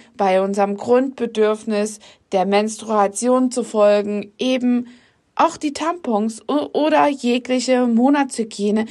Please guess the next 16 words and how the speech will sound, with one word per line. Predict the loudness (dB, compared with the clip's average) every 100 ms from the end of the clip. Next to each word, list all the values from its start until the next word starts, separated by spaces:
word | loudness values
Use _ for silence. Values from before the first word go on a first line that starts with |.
| -12 -2
mit | -2 0
neunzehn | 0 2 0 0 0
Prozent | 0 -2 -2 -2 -2 -2 -4 -4
Mehrwertsteuer | -4 0 -2 -4 -4 -2 -2
bezahlen | -2 -8 -4 -2 -2 -4
sollen. | -6 -8 -10 _ _ _ -20 -20 _ 2
Aber | 4 4 2 0
halt, | -2 -10 -20 _ _ -20 _
es | -4 -4 -4 -2
ist | -2 -2 -12 -20 _ 0
eingetreten. | 0 2 -2 -4 -4 -4 -6 -14 -14 _ _ _
Das | 0 0 0 -6
Unmögliche | -4 -2 0 2 0 -2 0 0 0
wurde | -2 -2 0 2
möglich | 2 2 2 -2 -2
gemacht. | -4 -2 -4 -6 -16 -20